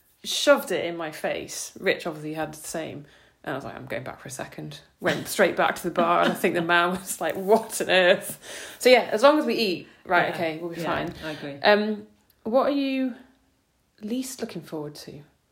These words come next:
Speaker 2: Hmm, interesting.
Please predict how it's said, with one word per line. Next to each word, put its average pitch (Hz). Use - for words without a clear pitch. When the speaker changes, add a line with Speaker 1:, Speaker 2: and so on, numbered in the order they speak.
Speaker 2:
Hmm, 311
interesting. 220